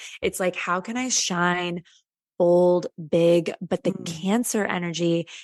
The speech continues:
Speaker 1: is very emotionally attuned and genuinely wants to take care of people at a spiritual and emotional level.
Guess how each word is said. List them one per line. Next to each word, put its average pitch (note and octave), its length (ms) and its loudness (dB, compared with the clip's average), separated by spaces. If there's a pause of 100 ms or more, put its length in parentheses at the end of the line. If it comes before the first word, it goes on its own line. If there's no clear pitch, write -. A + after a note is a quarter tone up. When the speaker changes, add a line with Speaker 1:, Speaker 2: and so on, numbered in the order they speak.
(120)
Speaker 1:
is F3+ 220 2
very F3+ 380 2
emotionally E3 720 -2
attuned F3 680 -2
and E3+ 240 -6 (160)
genuinely E3+ 840 -2
wants E3 300 -6
to F3 100 -4
take E3 220 -4
care D#3+ 200 -4
of D#3 120 -6
people E3 320 -2
at - 160 -2
a E3+ 60 -4
spiritual D#3 560 -2
and G3+ 80 -6
emotional - 440 -8
level. - 400 -6